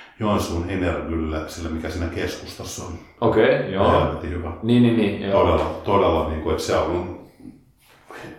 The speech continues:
Speaker 1: älyttömän kattava laitevalikoima.
Speaker 2: Joo.
Speaker 1: Ja nyt se vissiin muuttaa siihen kadun toiselle puolelle, et
Speaker 2: Joo.
Speaker 1: kauppakeskuksesta toiseen. Mut et se on niinku monipuolisesti,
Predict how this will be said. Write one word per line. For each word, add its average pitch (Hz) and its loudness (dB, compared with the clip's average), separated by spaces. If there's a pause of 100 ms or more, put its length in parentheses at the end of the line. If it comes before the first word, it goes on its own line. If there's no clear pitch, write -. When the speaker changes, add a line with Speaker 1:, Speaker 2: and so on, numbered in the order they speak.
Speaker 1:
älyttömän 110 2
kattava 85 0
laitevalikoima. 80 -2 (340)
Speaker 2:
Joo. 107 2 (280)
Speaker 1:
Ja 87 -4
nyt 85 -2
se 85 -6
vissiin 82 0
muuttaa - 0
siihen - -6
kadun - -2
toiselle - 2 (160)
puolelle, 85 -6 (260)
et 101 -4
Speaker 2:
Joo. 95 0
Speaker 1:
kauppakeskuksesta - 0
toiseen. - 0 (640)
Mut - -2
et - -2
se 107 0
on 90 4
niinku 90 2
monipuolisesti, 90 0